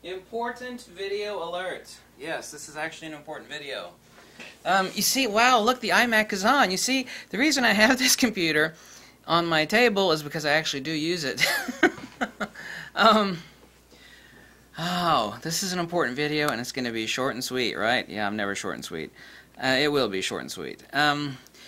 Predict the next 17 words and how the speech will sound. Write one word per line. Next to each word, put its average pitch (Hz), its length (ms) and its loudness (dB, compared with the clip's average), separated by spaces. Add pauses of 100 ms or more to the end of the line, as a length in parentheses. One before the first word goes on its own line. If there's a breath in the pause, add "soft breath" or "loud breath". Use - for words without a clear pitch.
(160 loud breath)
because 226 540 0
everybody 165 580 0
keeps 165 440 -6
giving, 147 460 -4
uh, 104 680 -2
new 131 240 -4
photographers 135 720 -4
misleading 123 520 -6
information 120 600 -6
online, 110 560 -4 (580 loud breath)
on 127 140 2
YouTube 123 400 -2
really 107 240 0
specifically, 101 580 -4
but 104 140 -4
online 101 360 -2
also, 90 440 -6